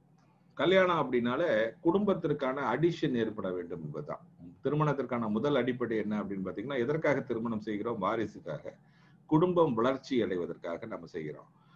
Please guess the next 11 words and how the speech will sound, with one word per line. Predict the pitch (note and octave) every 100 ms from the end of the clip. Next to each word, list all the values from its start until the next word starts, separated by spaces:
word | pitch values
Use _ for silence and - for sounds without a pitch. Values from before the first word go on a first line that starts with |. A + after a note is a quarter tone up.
| - -
அப்படி | B2 C3+ B2
செய்யும் | D#3+ G3+ D#3+
பொழுது | C3+ D3+ D3
அந்த | B2+ A2+
வளர்ச்சிக்காக | A2+ D#3 F#3 - F3+ F3 C#3+ C3 C3 A2 F2+
செய்யக்கூடிய | A#2+ B2+ B2 A#2+ A#2+ G2+
அந்த | G2
இடத்திலேயே | G2+ B2 C3 D3
வந்து | B2 A2
பிரச்சனை | - G2+ - A2+
இருக்குமானால், | G#2 - E2+ F2 A#2